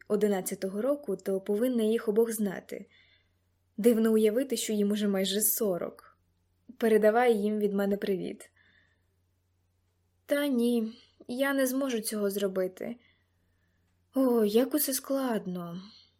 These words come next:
І мені, напевно, слід дуже ретельно вибирати, що можна розповідати, поки я сама не розумію, що тут діється". У вухах ще звучали слова мами: "Нікому не довіряй, навіть своїм почуттям".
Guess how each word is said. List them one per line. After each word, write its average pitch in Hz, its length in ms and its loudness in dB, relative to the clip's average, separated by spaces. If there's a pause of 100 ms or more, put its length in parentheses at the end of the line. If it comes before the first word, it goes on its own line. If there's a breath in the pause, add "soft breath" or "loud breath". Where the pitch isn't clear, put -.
(360)
І 208 100 0
мені, 226 220 2
напевно, 262 540 -2
слід 233 300 -4
дуже 254 240 0
ретельно 226 480 0
вибирати, 202 520 -2
що 220 240 -2
можна 285 340 -2
розповідати, 208 840 -4 (640 soft breath)
поки 240 200 2
я 240 100 6
сама 233 260 2
не 214 120 4
розумію, 220 420 2
що 214 160 0
тут 214 200 -4
діється". 202 680 -6 (960)
У 226 100 2
вухах 247 440 -2
ще 240 180 6
звучали 233 520 0
слова 233 340 0
мами: 190 460 -4 (640)
"Нікому 277 500 0
не 269 120 -2
довіряй, 240 680 -4 (240)
навіть 262 420 -2
своїм 214 360 0
почуттям". 214 840 -6